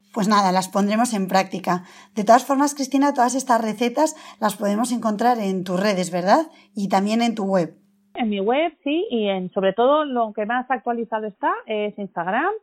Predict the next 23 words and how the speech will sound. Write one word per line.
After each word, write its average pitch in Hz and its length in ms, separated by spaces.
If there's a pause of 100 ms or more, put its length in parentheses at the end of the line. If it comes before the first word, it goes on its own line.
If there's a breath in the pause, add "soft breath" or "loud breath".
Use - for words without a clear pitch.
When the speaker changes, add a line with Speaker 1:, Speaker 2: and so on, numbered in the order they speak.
(360)
Speaker 2:
y 277 120
Speaker 1:
Ah. 262 40
Speaker 2:
también 226 300
tengo 233 240
un 226 80
canal 214 240
de 208 100
YouTube 254 460
que 196 140
está 190 160
empezando, 247 540
pero 214 200
que 185 80
también 185 240
tengo 190 160
unas 190 180
cuantas 190 360
cositas, 185 420
unas 180 360
cuantas 175 300
videorecetas 170 640
ya 165 140
subidas. 294 500